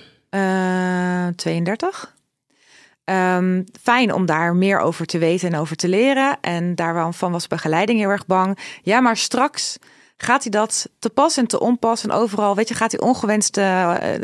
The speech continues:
nou, laat, doet hij dat op plekken waar dat niet kan? Oké. Nou, mijn vraag is dan: hebben jullie al eens eerder meegemaakt dat hij nieuwe dingen heeft geleerd en dat hij dat dan gaat toepassen? Laat me zeggen, op een andere plek, of dat hij dat niet zo goed, dat hij de context, laat me zeggen, niet zo goed kan inschatten op waar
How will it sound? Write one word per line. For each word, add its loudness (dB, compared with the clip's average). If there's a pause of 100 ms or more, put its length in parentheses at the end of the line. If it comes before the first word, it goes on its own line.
nou, 0
laat, 0 (440)
doet -2
hij 2
dat 2
op -2
plekken 2
waar 2
dat -2
niet 0
kan? -4
Oké. -8 (560)
Nou, -4
mijn -2
vraag 0
is -4
dan: 0 (180)
hebben -2
jullie 4
al 4
eens 0
eerder 2
meegemaakt 2
dat -6
hij -2
nieuwe 0
dingen 0
heeft -2
geleerd -2 (300)
en -4
dat 0
hij 0
dat 0
dan 0
gaat -4
toepassen? 0 (360)
Laat 0
me 0
zeggen, -2
op 0
een 2
andere 2
plek, 2
of -4
dat -4
hij -2
dat -2
niet 2
zo 0
goed, -2 (320)
dat -2
hij 2
de 0
context, 2
laat 0
me -2
zeggen, -2
niet 0
zo -6
goed -6
kan -4
inschatten -2
op -6
waar 0